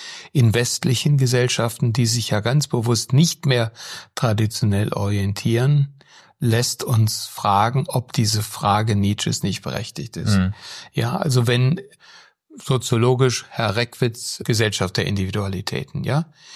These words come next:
Speaker 1: Oder politisch deutlicher gefragt, was hält eigentlich diese Gesellschaft noch zusammen? Ist es eigentlich nicht verfehlt, von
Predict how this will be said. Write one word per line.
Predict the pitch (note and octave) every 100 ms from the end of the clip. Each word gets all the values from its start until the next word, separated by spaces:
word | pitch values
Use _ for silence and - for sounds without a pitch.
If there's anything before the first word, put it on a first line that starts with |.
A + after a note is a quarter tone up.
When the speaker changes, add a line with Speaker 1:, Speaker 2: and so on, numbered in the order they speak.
| - - - - _
Speaker 1:
Oder | C3 B2+ B2+ A2 G#2+ _ - -
politisch | - A#2 B2 C3 -
deutlicher | G#2+ A2+ B2 A#2 G#2+
gefragt, | A2 - G#2 -
was | G#2+ -
hält | B2 C#3
eigentlich | C3 A2 A#2 G#2+ -
diese | C3 G#2+ A2
Gesellschaft | G#2+ G#2+ G2+ G2 -
noch | F#2
zusammen? | - - D3 D3+ G#2 - - - - -
Ist | D#3 C3+ -
es | B2 -
eigentlich | - A#2 A2+ A#2+ A2 A2 G#2
nicht | A#2 G#2+ -
verfehlt, | G#2+ F#2 - C3+ E3+ D#3 -
von | A2+ G#2 G#2+